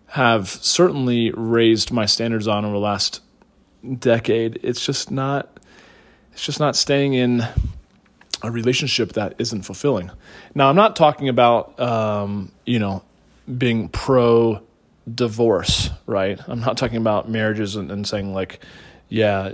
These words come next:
just get out as quick as you can." I'm actually all about sticking in it and working as hard as you can to make it work. If, though, <laughs> you have the right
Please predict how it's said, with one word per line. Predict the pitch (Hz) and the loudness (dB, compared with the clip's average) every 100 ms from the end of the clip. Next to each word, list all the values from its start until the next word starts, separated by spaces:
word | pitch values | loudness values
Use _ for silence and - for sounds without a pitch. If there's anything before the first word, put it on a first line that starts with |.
| - | -8
just | 107 - - 113 | -8 -8 -10 -6
get | - | -2
out | 101 98 | 0 0
as | 104 - | -4 -6
quick | 120 - | -8 -10
as | 104 95 | -10 -10
you | |
can." | 90 107 101 95 - _ 131 | -8 -8 -6 -8 -12 _ -2
I'm | 175 | 2
actually | 175 147 123 | 2 2 0
all | 101 117 110 | 2 2 2
about | 104 101 104 - - - _ _ _ - | 0 -2 -4 -8 -20 -20 _ _ _ -4
sticking | - - 165 131 | 0 4 2 4
in | 143 208 | 4 4
it | 120 - - - - | 2 -6 -14 -18 -4
and | 131 | 4
working | 160 160 151 | 4 4 -2
as | 123 | 0
hard | - 139 | 4 2
as | 127 | 2
you | 110 | -6
can | - 196 139 98 - - | -2 0 0 -4 -14 -16
to | - | -4
make | 135 107 | -4 0
it | |
work. | 123 190 - - - _ _ _ _ _ - | 4 4 4 -6 -20 _ _ _ _ _ 6
If, | 240 127 - - - - | 6 4 -2 -12 -14 -2
though, | 139 127 117 120 - _ | 4 4 4 2 -6 _
<laughs> | - 170 | -16 -12
you | - - 147 | -12 -6 0
have | 175 151 | 0 2
the | 120 | 0
right | 123 131 135 - | 4 4 2 -6